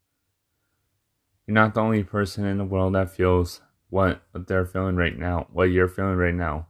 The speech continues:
You're not the only person in the world that thinks the way they do and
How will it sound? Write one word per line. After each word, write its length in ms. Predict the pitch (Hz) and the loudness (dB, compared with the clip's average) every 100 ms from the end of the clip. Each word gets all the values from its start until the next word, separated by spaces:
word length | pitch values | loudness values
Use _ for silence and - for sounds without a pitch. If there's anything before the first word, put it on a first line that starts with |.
| _ | _
You're 100 | 101 | -4
not 220 | 104 101 101 | 0 2 0
the 60 | |
only 220 | 101 101 | -2 -2
person 380 | 95 101 95 98 | -4 -6 -8 -6
in 80 | 98 | -6
the 80 | 95 | -2
world 340 | 101 110 110 107 _ _ _ _ _ _ _ _ | 0 2 0 -4 _ _ _ _ _ _ _ _
that 400 | 95 90 82 73 - _ _ _ _ _ _ _ _ _ _ _ _ - | -2 0 0 -4 -12 _ _ _ _ _ _ _ _ _ _ _ _ -2
thinks 480 | 113 110 98 - - _ _ _ _ _ | 2 2 0 -6 -18 _ _ _ _ _
the 80 | - | -4
way 200 | 104 104 | 2 2
they 160 | 104 101 | 2 0
do 380 | 98 101 101 101 | 2 2 2 2
and 340 | 92 90 87 | 0 0 -2